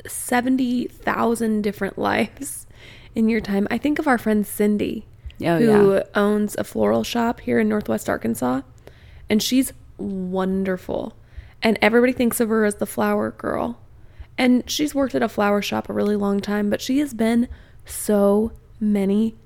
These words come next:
Speaker 1: things in her lifetime. She talks about that every time I talk to
Speaker 2: Yes.
Speaker 1: her. She's like, "I've reinvented myself so many times. I've been in real estate. I've been in assisting. I've been in Christmas decorating. I've been
Speaker 2: Right.
Speaker 1: in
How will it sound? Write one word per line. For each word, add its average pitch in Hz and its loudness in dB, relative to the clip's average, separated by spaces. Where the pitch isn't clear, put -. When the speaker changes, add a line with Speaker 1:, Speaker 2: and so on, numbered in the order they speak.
Speaker 1:
things 208 -2
in 220 -4
her 214 -2
lifetime. 220 -6
She 240 -4
talks 220 -4
about 202 -2
that 196 0
every 220 -2
time 220 -4
I 202 -2
talk 160 2
to - -2
Speaker 2:
Yes. - -6
Speaker 1:
her. - -18
She's - -12
like, 247 0
"I've 262 2
reinvented 233 0
myself 247 -2
so 196 -4
many 214 0
times. 202 -2
I've 214 2
been 226 4
in 233 2
real 247 4
estate. - -2
I've 208 2
been 214 2
in 117 0
assisting. - -4
I've 202 0
been 214 0
in 226 0
Christmas 262 2
decorating. 208 0
I've 202 2
been 233 2
Speaker 2:
Right. - 4
Speaker 1:
in 233 2